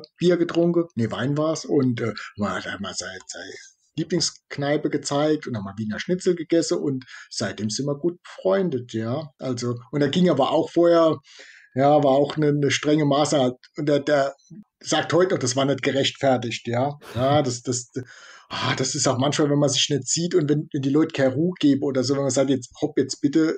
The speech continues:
es ist alles gesagt und fernhalte jetzt. Und da können auch Leute dann, die sind dann zum falschen Zeitpunkt am falschen Ort und dann, oder wenn, wenn man was, eine falsche Hals kriegt oder wenn ich dann im angeregten Zustand bin, ja. Das ist, also,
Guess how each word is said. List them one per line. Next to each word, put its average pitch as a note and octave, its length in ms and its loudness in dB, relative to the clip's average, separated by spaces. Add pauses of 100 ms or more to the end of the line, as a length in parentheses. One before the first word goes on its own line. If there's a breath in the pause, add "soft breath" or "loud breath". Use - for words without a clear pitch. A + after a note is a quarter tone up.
(120)
es B2+ 120 -6
ist A#2+ 100 -6
alles C#3+ 320 -2
gesagt C#3 340 -6
und C3 140 -6
fernhalte D#3 580 0
jetzt. E3+ 320 2 (280 loud breath)
Und C3+ 60 -2
da C3 40 0
können D#3 220 2
auch C3 100 2
Leute D#3+ 340 2
dann, D3+ 440 -2
die D3 160 -2
sind D3+ 100 -2
dann C#3+ 160 0
zum C3+ 160 -2
falschen D3+ 380 0
Zeitpunkt D3 440 -4
am C#3+ 60 0
falschen C#3+ 200 0
Ort E3 260 2
und D3 80 0
dann, C#3 420 -2 (560 loud breath)
oder C3+ 260 0
wenn, C#3 440 -2
wenn C#3 140 -2
man C3+ 100 4
was, C#3 200 0
eine C#3 80 -4
falsche C#3 380 0
Hals D3 280 0
kriegt F#3 180 0
oder C#3+ 160 4
wenn B2 120 -2
ich D#3 160 -2
dann F3 160 2
im E3+ 100 0
angeregten E3+ 600 2
Zustand F3 520 2
bin, E3+ 240 2
ja. D3 460 2 (400 loud breath)
Das A#2+ 200 0
ist, - 240 -4
also, D3+ 200 2